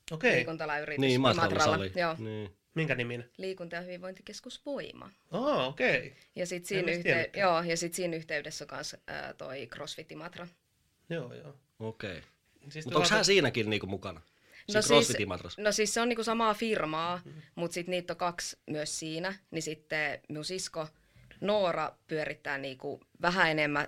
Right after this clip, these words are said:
Speaker 2: sitä toista puolta, niinku joogaa ja
Speaker 3: Mm.
Speaker 2: tän tyylistä, että se on niinku sitä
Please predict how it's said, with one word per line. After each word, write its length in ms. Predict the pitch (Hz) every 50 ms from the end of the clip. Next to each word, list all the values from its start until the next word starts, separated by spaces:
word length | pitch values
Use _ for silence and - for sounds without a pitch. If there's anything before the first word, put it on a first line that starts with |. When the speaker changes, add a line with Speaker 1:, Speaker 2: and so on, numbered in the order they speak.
| - -
Speaker 2:
sitä 260 | - 151 - 139 143
toista 340 | - 170 180 185 175 - 190
puolta, 300 | - 185 180 175 175 175
niinku 200 | 170 170 165 170
joogaa 580 | 160 160 160 156 156 151 151 151 156 156 151 156
ja 160 | 151 147 - 113
Speaker 3:
Mm. 120 | 117 117
Speaker 2:
tän 180 | 135 156 156 156
tyylistä, 460 | 160 156 156 151 156 160 - 147 147
että 120 | 147 -
se 60 | 143
on 100 | 147 143
niinku 140 | 139 - -
sitä 320 | - - - 131 120 -